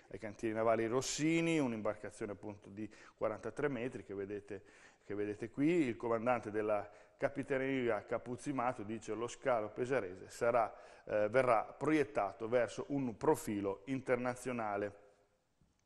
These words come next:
E il comune svende, siamo sempre a Pesaro, nella pagina, eh, nelle pagine dedicate a Pesaro del Messaggero, il comune anche qui svende appartamenti e terreni edificabili,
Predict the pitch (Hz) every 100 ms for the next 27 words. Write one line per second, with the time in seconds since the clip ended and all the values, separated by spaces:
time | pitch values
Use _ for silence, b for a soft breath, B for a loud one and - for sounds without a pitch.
0 | - B B B - 113 117 113 113 110
1 | 113 110 131 143 147 123 113 104 110 143
2 | 120 110 101 - 104 107 107 - 101 110
3 | 117 - 135 110 107 98 98 95 110 104
4 | 104 101 98 B B 107 107 107 117 127
5 | 110 104 104 127 113 - 107 107 - 127
6 | 107 110 104 104 113 110 107 113 113 135
7 | 120 143 117 104 120 127 120 110 113 104
8 | 107 113 98 107 123 113 107 - 123 -
9 | 123 127 110 107 - 113 120 110 104 B
10 | B B 113 113 110 143 151 147 156 160
11 | 160 135